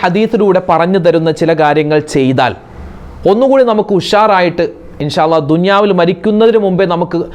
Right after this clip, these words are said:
മനസ്സിൽ കരുതാൻ പറ്റും, ഇൻഷാ അല്ലാ ഞാനും നാളെ ആഖിറത്തിൽ വരുമ്പോൾ ഈ റസൂലുള്ളാഹി തങ്ങൾ പറഞ്ഞ പതിനാലാം രാവിനെ പോലെ, ആ രാവിലെ ചന്ദ്രനെ പോലെ പൂർണ്ണ പ്രകാശമായിട്ടായിരിക്കും ഞാനും വരിക എന്ന് നമുക്ക് മരിക്കുന്നതിന് മുമ്പ് ഉറപ്പിക്കാൻ പറ്റും.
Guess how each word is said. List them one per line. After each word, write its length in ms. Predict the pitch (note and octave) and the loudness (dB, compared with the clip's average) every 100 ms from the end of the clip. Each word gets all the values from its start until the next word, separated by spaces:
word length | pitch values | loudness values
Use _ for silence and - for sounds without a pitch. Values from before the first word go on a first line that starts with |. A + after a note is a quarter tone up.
| - D3+ | -8 -4
മനസ്സിൽ 340 | E3+ F#3+ F3 E3 | -2 0 0 0
കരുതാൻ 320 | D#3+ F3 E3 | 2 0 0
പറ്റും, 220 | D#3 D3+ | -2 -2
ഇൻഷാ 220 | C#3+ E3 | -2 -2
അല്ലാ 140 | D3+ C#3+ | 0 -2
ഞാനും 440 | C#3+ D#3 F#3+ F3+ | 0 0 0 0
നാളെ 240 | D#3 D#3+ | 0 2
ആഖിറത്തിൽ 460 | D#3 D3+ D#3+ D#3 E3 | 2 0 -2 -2 0
വരുമ്പോൾ 420 | C#3+ C#3+ C#3+ C3+ - - - F3+ | 0 0 0 -2 -4 -20 -6 2
ഈ 80 | F#3+ | 2
റസൂലുള്ളാഹി 540 | F3+ A3 A3 G#3 F#3 | 2 2 2 2 2
തങ്ങൾ 240 | F3+ F3 | 0 0
പറഞ്ഞ 300 | D#3+ D#3+ E3 D3+ | 0 0 0 -2
പതിനാലാം 720 | D#3 F3 F3+ E3+ D#3+ D#3 D3+ | 0 2 2 0 2 0 0
രാവിനെ 400 | D3 D3+ D3+ D3+ | 0 0 0 -2
പോലെ, 540 | D3 - C#3+ C#3 C3+ - - - | -4 0 2 2 0 -4 -16 -4
ആ 160 | D3+ F#3+ | 0 2
രാവിലെ 380 | E3 F3+ G3 | 2 2 2
ചന്ദ്രനെ 520 | F#3 F3+ E3 F3 F#3 E3 | 0 -2 -2 -2 -2 -2
പോലെ 320 | D#3 D#3 D#3 | 2 2 2
പൂർണ്ണ 560 | D3 D3+ E3+ F3+ E3+ | 0 0 2 0 -2
പ്രകാശമായിട്ടായിരിക്കും 1300 | D#3+ D3 C#3+ E3 E3+ D3+ D3 D3 D3 C#3 C#3 C3 C3 | -2 -2 0 -2 -2 -4 -2 -2 0 0 0 -2 -2
ഞാനും 320 | B2+ C#3+ G#3+ A3 | 0 0 0 2
വരിക 240 | F#3 E3 | 2 2
എന്ന് 280 | D#3 D3+ E3+ - - - | 0 0 -4 -8 -16 -4
നമുക്ക് 280 | F#3 A3 B3+ | -2 2 2
മരിക്കുന്നതിന് 760 | G3+ G3+ F3+ - C4 C4 A#3 | 2 0 -2 -2 0 2 2
മുമ്പ് 260 | G3 F3+ D#3+ | 0 0 0
ഉറപ്പിക്കാൻ 520 | D3 D3 E3+ C#3+ A#2 | 0 -2 -2 -2 -2
പറ്റും. 320 | G2+ - - | -6 -10 -18